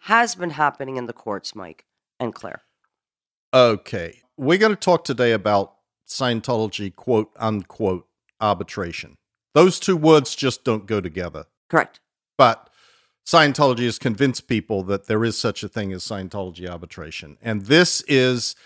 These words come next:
Speaker 2: at, has come to the forefront in every legal case that has been filed,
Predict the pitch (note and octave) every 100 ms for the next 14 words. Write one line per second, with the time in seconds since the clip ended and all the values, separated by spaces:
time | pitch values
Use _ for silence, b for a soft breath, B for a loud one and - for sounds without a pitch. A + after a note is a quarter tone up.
0 | b b _ C3 B2+ _ - C3 - -
1 | C3 C#3 B2 A#2 - - E3 D#3+ C#3+ A2+
2 | - - D3+ D#3 - A#2 G#2+ G2+ - _
3 | _ _ _ _ _ _ - B2 B2 A#2+
4 | A#2+ _ _ _ E3+ G3+ F#3+ F3+ D3 D3
5 | C3 A2+ C#3 A2 - A#2 F#2+ A2 G2 -
6 | G2 F#2 - A2 G2 G2+ G#2 G#2+ G#2